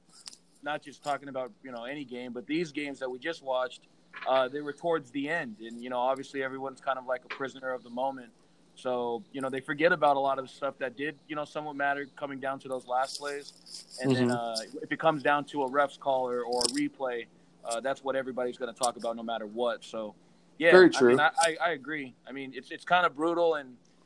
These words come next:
Speaker 1: you know, if you don't watch it like guys like us or, you know, regular guys that, you know, um, not do that, not that do it for a living, but just kinda, they know how the game kinda works and stuff like that. You know, regular people that watch or, uh,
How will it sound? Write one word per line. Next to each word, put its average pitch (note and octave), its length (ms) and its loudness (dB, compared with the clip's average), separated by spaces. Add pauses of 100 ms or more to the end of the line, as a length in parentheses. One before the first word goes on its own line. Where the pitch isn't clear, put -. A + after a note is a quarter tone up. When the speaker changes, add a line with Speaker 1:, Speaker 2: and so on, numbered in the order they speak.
(140)
Speaker 1:
you D3 80 -8
know, D#3+ 100 2
if D#3 120 -6
you D#3+ 60 -4
don't F3 200 0
watch E3 280 4
it D#3+ 60 -10
like C#3 200 -6
guys C#3 320 -2
like C3 180 -12
us C#3 340 -6
or, B2 180 -2
you C3 80 -12
know, B2+ 120 -8
regular C3 360 -8
guys B2 400 -6
that, A#2+ 160 -14 (120)
you A#2+ 80 -20
know, A2 200 -18 (880)
um, G#2 320 -8 (460)
not F3 240 6
do D#3+ 140 2
that, D#3 160 0
not G3 180 4
that D#3 120 -6
do D#3 120 -4
it D3 80 -8
for D3+ 100 -6
a C3 60 -4
living, D3 280 -4
but B2+ 140 -6
just C#3 180 -8
kinda, C3+ 300 -4 (640)
they D#3+ 80 0
know F#3 200 4
how C3 140 2
the C3+ 80 -10
game D#3 420 -10
kinda D3+ 220 -6
works D3 360 -8
and C3+ 80 -18
stuff C#3+ 240 -8
like C3+ 220 -4
that. C3+ 240 -2 (380)
You C#3 80 -10
know, C#3 160 -4 (100)
regular D#3 420 0
people D3 320 -10
that B2+ 160 -2
watch C3 460 -2
or, B2 240 -6 (160)
uh, A#2 280 -6